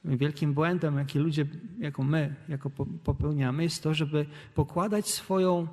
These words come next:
swoje oczekiwania w człowieku, ale te oczekiwania może spełnić tylko Bóg.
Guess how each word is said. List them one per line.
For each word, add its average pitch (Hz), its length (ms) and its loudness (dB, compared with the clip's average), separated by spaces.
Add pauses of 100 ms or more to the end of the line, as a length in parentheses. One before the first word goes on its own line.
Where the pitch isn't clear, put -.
(280)
swoje 170 340 2
oczekiwania 156 1080 0 (640)
w - 160 -12
człowieku, 156 800 2 (360)
ale 160 180 0
te 180 180 -2
oczekiwania 190 600 0
może 196 200 0
spełnić 202 380 0
tylko 240 200 -2
Bóg. - 360 -2